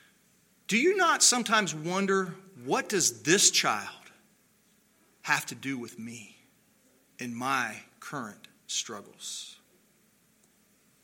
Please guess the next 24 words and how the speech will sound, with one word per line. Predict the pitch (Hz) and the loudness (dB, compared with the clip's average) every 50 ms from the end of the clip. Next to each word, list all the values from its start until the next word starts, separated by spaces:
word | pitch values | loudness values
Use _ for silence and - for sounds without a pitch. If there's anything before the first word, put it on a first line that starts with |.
| _ - - - - - - | _ -20 -20 -20 -16 -2 4
You | 196 233 254 | 8 10 12
may | 254 285 311 320 | 12 12 12 12
be | - 294 262 | 12 12 12
tempted | - - 285 294 277 285 277 | 12 12 12 12 10 8 6
to | 214 233 | 4 2
think | - - 277 269 - - | 4 6 6 6 6 6
that | 247 196 | 4 6
his | 220 311 269 202 | 6 6 6 6
life | 214 208 226 240 269 311 320 311 220 - | 6 4 8 10 12 12 12 10 8 4
was | 240 226 190 - | 6 8 10 12
so | - - - 302 294 320 330 320 302 | 12 12 12 12 12 12 12 10 8
very | 226 202 254 302 330 220 208 | 8 10 10 10 10 10 6
different | 170 165 285 339 339 339 349 277 196 180 | 4 4 4 6 6 6 4 2 4 4
than | 220 208 202 | 4 4 6
mine. | 208 233 294 330 302 226 160 127 110 - - - - - _ _ _ _ _ _ _ _ _ _ _ _ _ _ _ _ _ _ _ _ _ _ _ _ _ _ _ _ _ - | 6 8 10 10 10 10 8 6 0 -10 -16 -20 -20 -20 _ _ _ _ _ _ _ _ _ _ _ _ _ _ _ _ _ _ _ _ _ _ _ _ _ _ _ _ _ 4
How | - 262 302 330 339 | 10 12 12 12 12
can | 339 - 311 294 | 12 12 10 12
he | 262 254 262 | 12 12 10
understand | 262 240 233 220 - - - 254 247 240 233 214 214 | 10 10 12 12 12 12 12 12 10 8 8 8 8
me | 233 269 285 277 254 220 | 8 8 10 10 10 10
and | 190 196 | 10 10
my | 214 220 240 233 | 12 12 12 12
particular | 233 - 202 - - 233 233 - 220 202 190 185 180 | 12 10 6 6 6 4 4 2 2 4 6 8 8
issues? | 185 196 190 - - 165 139 127 113 107 - - - - - - - | 8 10 8 8 6 4 0 -4 -4 -2 -2 0 0 0 0 -2 -6